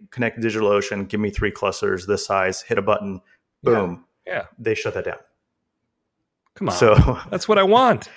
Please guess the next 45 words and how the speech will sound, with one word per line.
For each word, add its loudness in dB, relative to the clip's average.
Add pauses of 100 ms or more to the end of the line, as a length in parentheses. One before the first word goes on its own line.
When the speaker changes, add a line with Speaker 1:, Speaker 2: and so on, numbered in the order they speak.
(100)
Speaker 1:
So 0
Speaker 2:
What, -2
what? 0 (100)
Speaker 1:
it's, 2 (200)
it's 6
weird 2
to 0
see. -2 (840)
Um, 0
it's -2
almost 0
like 4 (120)
Speaker 2:
Why? -6
Speaker 1:
Docker, 2 (360)
the 2
company, -2 (240)
bit 2
off 2
a -6
little 0
more 2
than 0
they -2
could -6
chew. 0
And 0
I'm -4
not -4
sure -2
if -4
that's -4
actually -2
Speaker 2:
I 0
Speaker 1:
the -2
Speaker 2:
see. -10
Speaker 1:
case. 0 (580)
Um, 0 (160)
but, 0 (120)
you -4
know, -2
they 0
shut -2
down, 0 (240)
um, -2 (380)
Docker 0